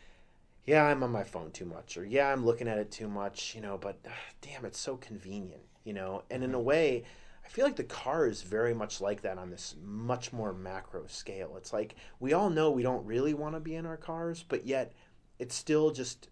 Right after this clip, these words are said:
Speaker 1: when people have the ability and have access to it,
Speaker 2: Right.
Speaker 1: they feel like it, you know what, it's just, it's too convenient to give up. I can,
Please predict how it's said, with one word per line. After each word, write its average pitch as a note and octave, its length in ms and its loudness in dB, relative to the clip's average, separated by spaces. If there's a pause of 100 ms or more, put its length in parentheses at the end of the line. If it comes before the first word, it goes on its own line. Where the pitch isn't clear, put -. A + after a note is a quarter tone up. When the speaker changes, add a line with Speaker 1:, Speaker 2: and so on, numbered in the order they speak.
(200)
Speaker 1:
when B2 200 -2
people C3 560 -2 (120)
have C3 300 -2
the B2+ 100 2
ability A#2 400 4
and G2 80 -4
have G2+ 180 -2
access G#2+ 400 -8
to D#3 220 -4
it, D#3 160 -2 (100)
Speaker 2:
Right. G#2 240 -4 (100)
Speaker 1:
they B2 360 0
feel C3 600 4
like A2 220 0
it, - 200 -6
you C#3+ 80 -6
know C3+ 100 0
what, C3 180 2
it's - 160 -4
just, - 220 -8
it's - 240 -8
too F3 240 -2
convenient G#2+ 580 -4
to A2 80 -12
give G2 220 -4
up. F#2+ 180 -6
I B2 120 -2
can, A2+ 380 -8